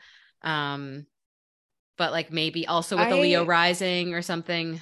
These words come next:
Speaker 2: I wrote down Leo. I wrote,
Speaker 1: Yeah.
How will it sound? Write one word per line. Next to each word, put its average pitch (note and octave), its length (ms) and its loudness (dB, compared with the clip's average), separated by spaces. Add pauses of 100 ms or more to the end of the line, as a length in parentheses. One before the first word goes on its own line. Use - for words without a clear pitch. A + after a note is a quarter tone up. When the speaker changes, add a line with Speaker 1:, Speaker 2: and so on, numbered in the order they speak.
(1160)
Speaker 2:
I F#3 100 4
wrote F#3 400 4
down F#3+ 260 4
Leo. F3 520 0 (100)
I F#3 80 2
wrote, F#3 320 4
Speaker 1:
Yeah. C#3 240 -4